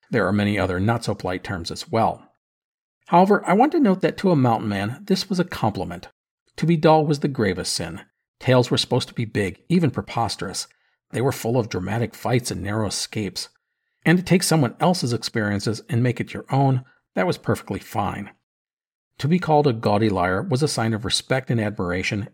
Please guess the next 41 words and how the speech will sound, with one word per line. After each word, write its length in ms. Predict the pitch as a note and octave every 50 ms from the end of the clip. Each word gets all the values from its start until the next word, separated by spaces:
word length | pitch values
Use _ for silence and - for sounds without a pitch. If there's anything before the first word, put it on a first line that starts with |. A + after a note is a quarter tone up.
| _ _
and 100 | - C#3+
a 60 | D#3+ D#3
compliment 540 | - - F#3 F#3 F#3 - A2+ G2+ G2+ -
to 80 | - A2
the 80 | A2+ -
storyteller's 600 | - - F2 F#2 F#2 - - F#2+ E2+ F2 E2+ -
creativity. 920 | - - F#2 F2+ - - - _ - - D#3 D#3 C#3+ G2+ G2 - - _ _ _ _ _ _ _ _ _ _ _ _ _ _ _ _ _ _ -
In 100 | D#3 G3
the 140 | A#3+ A#3
end, 220 | D#3+ C#3 A#2+ A#2+ A2
Beckwourth 400 | D3 E3 F3 - G3 G3 F#3+ -
was 140 | D#3 - -
part 260 | - - C3+ A#2 A2+
of 80 | G#2+
a 80 | A2+ G2+
unique 480 | G2 G#2+ A2 A#2 B2 B2 B2 - - -
oral 240 | - G2 G2 F2+
tradition. 640 | - - - F2+ - - B2+ A#2+ - - - F#2+ - - _ _ _ _ _ _ _ _
However, 340 | - E3 F#3 G3 G3+ G3+ F#3
his 180 | A#2+ D3 D#3
style 380 | - - - D#3+ F#3 A3+ A#3+ A#3+
would 180 | G#3+ F#3 - -
lead 140 | D3+ C#3+
many 240 | C3 B2+ A#2+ A#2+ A#2+
to 100 | A#2+ -
not 240 | G#2 F#2 - - -
trust 360 | - - - G3 F#3 - -
him, 220 | - G2 E2+ G2 - _ _
especially 480 | - - - - - G3 - - D3 B2+
as 120 | A#2 G#2+
they 120 | A#2 A2 G#2
poked 280 | - - - F2+ -
holes 360 | - - - F3 F#3 G3 - -
into 160 | G#2 - A#2
his 120 | G2+ -
tales 360 | - - G#2 G2 F#2+ G2 -
later 300 | G2+ F2 F2+ F2+ F2 E2
on 160 | E2 E2+ F2 E2
in 60 | E2
his 160 | E2+ - -
life. 360 | - F#2 B2 D3+ B2+ - -